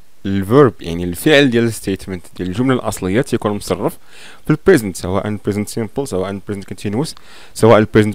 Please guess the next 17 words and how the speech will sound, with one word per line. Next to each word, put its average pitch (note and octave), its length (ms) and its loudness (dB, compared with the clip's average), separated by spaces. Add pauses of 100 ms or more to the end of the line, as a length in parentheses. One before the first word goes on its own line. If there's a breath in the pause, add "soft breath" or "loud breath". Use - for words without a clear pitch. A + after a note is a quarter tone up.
(140)
perfect A#2+ 240 0 (140)
أو G#2 160 4
present A#2+ 500 -2 (160)
perfect - 340 0
continuous، A2+ 400 -2 (520 soft breath)
كتسمى A#2 640 2
wishes G#2+ 380 2 (320)
in D3+ 120 2
the C3 60 0 (120)
present. F2 240 0 (560 loud breath)
ملي A2 120 4
كنبغيو A#2+ 320 4
نحولوا A#2+ 460 8
هاد A2 120 2
الجملة A2 440 4
هادي G#2 240 2 (1160)
من A2 220 2